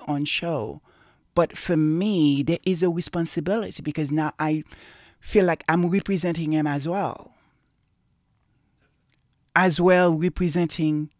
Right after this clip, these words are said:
Meghan, Harry, Doria, Queen Doria, and the kids. Like, I feel that sense of responsibility because there's nothing more the press, the media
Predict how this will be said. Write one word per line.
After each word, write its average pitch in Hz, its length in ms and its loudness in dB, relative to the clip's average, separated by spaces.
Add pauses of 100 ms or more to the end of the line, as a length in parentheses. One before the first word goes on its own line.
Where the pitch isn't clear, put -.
(1120)
Meghan, 160 640 0 (480)
Harry, 151 800 0 (1400)
Doria, 160 500 4
Queen 160 360 0
Doria, 151 560 -2 (720)
and 156 200 4
the 160 80 2
kids. 202 520 0
Like, 139 260 -2
I 156 100 0
feel 180 400 0
that 147 220 -2 (140)
sense 160 400 -2
of 139 180 -4
responsibility 147 920 -4
because 143 880 -2 (680)
there's 170 280 2
nothing 175 500 2
more 151 440 4
the 139 120 -2
press, - 720 -4
the 139 140 -2
media 139 680 -2